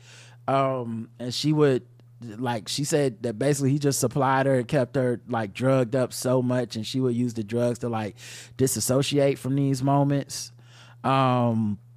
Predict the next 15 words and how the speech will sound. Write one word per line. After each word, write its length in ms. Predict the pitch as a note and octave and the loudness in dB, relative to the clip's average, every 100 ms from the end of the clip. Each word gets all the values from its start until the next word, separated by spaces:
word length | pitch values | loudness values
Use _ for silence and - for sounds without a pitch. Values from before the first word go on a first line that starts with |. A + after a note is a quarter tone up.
| - - - - - | -20 -20 -18 -18 -6
b-, 360 | A2+ G#2+ A2+ A2+ | -2 0 -2 -4
because 560 | A#2 B2 C#3 A#2+ A2 - | -4 0 2 2 -2 -10
she 240 | - - C3+ | -10 -6 -2
basically 460 | C3+ C3+ C3+ C3 | 0 0 0 -2
thought 340 | A#2 - A#2 - | -2 -2 -2 -2
these, 240 | B2+ A#2+ | -4 -2
you 140 | A2+ C#3 | -2 -2
know, 140 | A2+ | 0
they 120 | A2+ | 0
were 120 | B2+ | 0
horrific 500 | A#2+ C3+ B2+ C3+ C3+ A#2+ | 0 0 2 2 0 -4
account-, 380 | A2+ C#3 A#2+ | -4 -4 -2
encounters 500 | A#2+ B2 D#3+ C#3 B2+ | -4 -4 -2 0 -2
for 140 | A#2 G#2+ | -4 -4
her. 400 | B2+ A#2+ A2 | 0 0 0